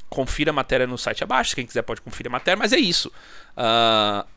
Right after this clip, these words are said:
essa mulher só sabe falar que tem outro cara na cabeça, um outro cara querendo pegar, mas em nenhum momento fala bem do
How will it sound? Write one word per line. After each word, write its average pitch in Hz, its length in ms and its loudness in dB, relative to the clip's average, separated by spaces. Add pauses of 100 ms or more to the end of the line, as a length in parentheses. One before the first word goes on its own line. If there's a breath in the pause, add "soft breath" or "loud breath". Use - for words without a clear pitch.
essa 151 240 6
mulher 190 260 6
só 196 100 0
sabe 190 200 2
falar 180 220 10
que 185 200 0
tem 175 380 2
outro 185 260 6
cara 180 200 6
na 170 100 4
cabeça, 143 500 2 (120)
um 151 100 -2
outro 196 220 2
cara 196 160 6
querendo 175 260 -4
pegar, 127 420 4 (220 loud breath)
mas 143 240 0
em 156 60 -4
nenhum 151 240 -2
momento 180 340 -4
fala 170 160 2
bem 131 300 -2 (240)
do 113 320 -6